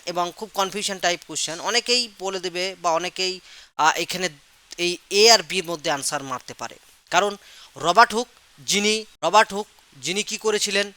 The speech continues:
যিনি করেছিলেন প্রথম সেল শব্দটা ব্যবহার করেন, প্রথম সেল শব্দ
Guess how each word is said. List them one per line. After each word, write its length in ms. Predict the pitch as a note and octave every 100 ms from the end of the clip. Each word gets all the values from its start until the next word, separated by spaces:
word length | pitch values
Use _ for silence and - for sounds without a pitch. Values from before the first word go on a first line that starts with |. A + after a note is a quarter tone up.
| _ _ _ _ _ -
যিনি 180 | F3 G#3
করেছিলেন 600 | G#3 G3+ G3 F#3+ F#3+ G3 -
প্রথম 520 | G#3 G#3 G3+ A3+ A3+ - - - -
সেল 320 | - A3+ A#3+
শব্দটা 460 | - G#3 - G#3 F#3+
ব্যবহার 260 | F3 E3
করেন, 260 | - C3 A2+ - - -
প্রথম 420 | - F3 G3+ G#3+ G#3+ _ - _ _ _
সেল 360 | - - G3+ A3
শব্দ 580 | - F3+ E3 D#3+ F#3+